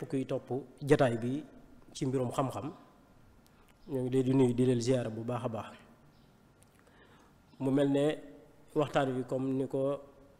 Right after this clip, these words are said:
Sëriñ Baye Daam leeralee ci ay tomb,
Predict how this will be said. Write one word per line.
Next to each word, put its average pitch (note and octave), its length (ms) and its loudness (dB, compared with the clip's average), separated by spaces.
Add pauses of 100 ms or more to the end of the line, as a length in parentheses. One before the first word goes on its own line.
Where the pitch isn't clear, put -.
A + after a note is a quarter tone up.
(340)
Sëriñ C#3+ 320 2
Baye C#3 160 2
Daam B2+ 220 0 (880)
leeralee C3+ 500 2
ci - 100 -4
ay C#3+ 120 -2
tomb, C3 240 0